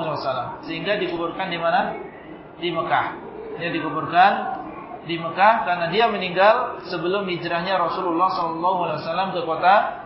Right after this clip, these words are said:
Madinah. Kemudian yang kedua yang dikuburkan di luar Baqi' adalah Maimunah. Adalah Maimunah bintul Harith.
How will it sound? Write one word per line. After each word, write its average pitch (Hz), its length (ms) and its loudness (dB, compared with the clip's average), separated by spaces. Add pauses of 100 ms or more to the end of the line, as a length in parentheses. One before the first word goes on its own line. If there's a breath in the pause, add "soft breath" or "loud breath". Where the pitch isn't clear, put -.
(320)
Madinah. 151 720 -2
Kemudian 180 320 -2
yang 226 220 -2
kedua 196 680 2
yang 175 80 -4
dikuburkan 190 560 -2
di 175 80 -2
luar 170 240 -2
Baqi' 170 320 0 (720)
adalah 185 760 4
Maimunah. 175 680 -2 (840)
Adalah 165 420 0
Maimunah 180 640 -2
bintul 170 320 -4
Harith. 202 440 6